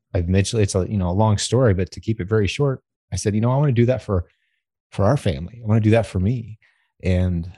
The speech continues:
so, yeah, it's, it's, uh, like I said, coming up on twenty years, and we, that's what we've been doing. Uh, it's, it's been done a lot of eBay, and eventually got into Amazon,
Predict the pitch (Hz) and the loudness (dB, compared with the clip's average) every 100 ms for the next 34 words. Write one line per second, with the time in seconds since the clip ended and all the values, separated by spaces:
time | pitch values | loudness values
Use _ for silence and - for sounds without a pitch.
0 | _ - 98 87 95 101 - - - - | _ -2 0 0 0 -2 -2 -12 -8 -4
1 | 95 - 95 95 95 123 113 101 95 92 | -2 -2 -4 -2 -2 -2 -2 -2 0 -4
2 | - 104 101 98 110 127 - - _ _ | -2 0 2 0 0 -2 -6 -16 _ _
3 | 101 92 90 87 90 - - 95 92 95 | -6 -4 -4 -6 -10 -14 -2 0 2 0
4 | - 95 104 95 98 101 92 127 104 78 | 0 -4 -2 -2 0 0 2 0 -2 -6
5 | - _ 87 87 - - 98 87 87 95 | -14 _ -14 -12 -14 -10 -6 -4 0 0
6 | 95 92 90 98 107 101 107 139 90 82 | 0 -4 -6 -2 0 2 2 2 0 -4
7 | - 92 101 104 98 98 90 90 95 104 | -6 -4 -2 -2 0 0 -2 -4 -2 0
8 | 87 101 117 120 | 0 0 0 0